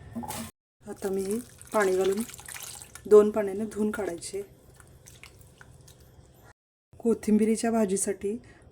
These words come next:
मूग डाळ दोन चमचे पंधरा मिनटं अगोदर भिजवलेली आहे. एक चमचा तीळ घेतलेत, तीन हिरव्या मिरच्या घेतल्यात, आपण आपल्या आवडीनुसार घेऊ शकता,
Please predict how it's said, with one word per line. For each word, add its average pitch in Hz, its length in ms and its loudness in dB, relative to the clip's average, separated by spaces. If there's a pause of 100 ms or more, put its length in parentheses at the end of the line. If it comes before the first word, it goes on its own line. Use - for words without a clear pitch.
(300)
मूग 220 180 4
डाळ 202 200 4
दोन 208 280 4
चमचे 202 440 -4 (920)
पंधरा 196 260 2
मिनटं 202 260 0
अगोदर 196 280 0
भिजवलेली 190 480 0
आहे. 190 220 -10 (840)
एक 202 120 4
चमचा 208 340 -2
तीळ 208 260 4
घेतलेत, 196 360 0 (720)
तीन 220 180 6
हिरव्या 208 320 2
मिरच्या 208 340 0
घेतल्यात, 202 360 0 (320)
आपण 202 260 -4
आपल्या 208 260 0
आवडीनुसार 196 480 2
घेऊ 196 180 2
शकता, 185 420 -6